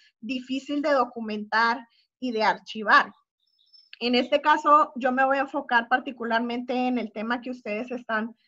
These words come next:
trabajando, que en muchos casos, por ejemplo, es en relación a lo que es de los movimientos feministas en México, lo cual mucho de esto, pues,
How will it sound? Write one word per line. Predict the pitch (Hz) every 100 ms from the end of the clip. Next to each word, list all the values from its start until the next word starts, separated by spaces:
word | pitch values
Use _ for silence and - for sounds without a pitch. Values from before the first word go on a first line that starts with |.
| _ _ -
trabajando, | 285 269 285 - 302 269 240 277 - _ _ _
que | 285
en | 262
muchos | 262 - 320 320
casos, | 302 302 311 311
por | 294
ejemplo, | 262 269 247 247 269 269 269
es | 254 254 262 302
en | 277 269 254
relación | 247 214 226 247 240
a | 247
lo | 262 247
que | - 226 233 226
es | - _ -
de | 254
los | 247 247 247
movimientos | 233 226 220 220 240 302 311
feministas | 302 311 294 269 285 294
en | 311
México, | 311 294 302 254 285 311 - _ _ _ _ _
lo | 262 254 -
cual | 269 269 262 285 302 - -
mucho | 262 294 339
de | 294 262 247
esto, | 262 - 285 277 277 _ _ _
pues, | 254